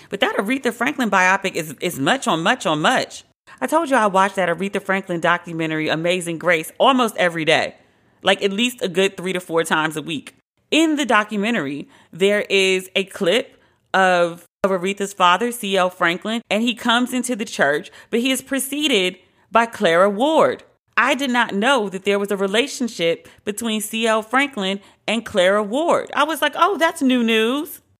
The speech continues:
But then you call home to the relatives in Detroit, the elders, and they be like, "Girl, that ain't no new news. Everybody knew that." "Y'all didn't tell me. You never asked."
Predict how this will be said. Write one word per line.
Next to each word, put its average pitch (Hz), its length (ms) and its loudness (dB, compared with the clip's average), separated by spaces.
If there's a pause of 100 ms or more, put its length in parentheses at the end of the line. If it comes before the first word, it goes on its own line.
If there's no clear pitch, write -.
(160)
But 202 80 -8
then 240 120 0
you 240 80 -2
call 254 280 2
home 285 260 0
to 285 80 -8
the 226 100 -2
relatives 247 480 -2
in 247 80 -2
Detroit, 233 460 -2
the 233 120 2
elders, 285 520 0 (340)
and 254 100 -6
they 320 100 -2
be 302 60 -6
like, 285 200 -2
"Girl, 311 180 4
that 320 140 2
ain't 302 100 0
no 285 140 -2
new 262 180 -2
news. 302 340 -2
Everybody 311 460 2
knew 294 140 -4
that." 233 460 -2 (920)
"Y'all 240 140 -6
didn't 262 220 -8
tell 285 240 -8
me. 285 320 -10 (180)
You 277 120 -4
never 302 200 4
asked." 320 680 0